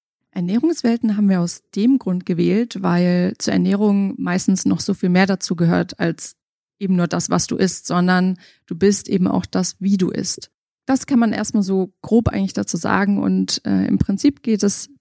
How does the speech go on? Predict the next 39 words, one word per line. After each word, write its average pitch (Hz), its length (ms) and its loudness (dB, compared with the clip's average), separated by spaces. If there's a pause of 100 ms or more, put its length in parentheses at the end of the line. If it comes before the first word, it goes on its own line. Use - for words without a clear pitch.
bei 185 220 0
mir 214 420 2
beziehungsweise 185 560 0
in 185 80 2
dem 175 120 2
Bereich 180 380 0
Ernährungswelten 185 580 0
darum, 180 520 0 (400)
dass 180 240 -2
du 202 480 2 (160)
beziehungsweise 180 580 0
die - 140 -8
Leute 180 360 2
wieder 175 180 0
ein 90 320 0 (920)
gutes 220 320 0
Gefühl - 440 2
zum - 200 -6
Essen - 360 0
einfach 175 300 0
bekommen. - 520 0
Und, 185 540 0
ähm, 185 400 0 (120)
der 185 140 2
Schwerpunkt 269 460 0
liegt 240 140 -4
dabei 196 340 2
so 190 80 -2
ein 185 80 0
bisschen 185 180 -2
auf - 100 -6
der - 120 -6
achtsamen - 380 -2
Ernährung, 214 400 2
dass 185 160 0
man 196 120 0
eben 180 180 2
sagt, 180 260 -2
okay, 190 380 0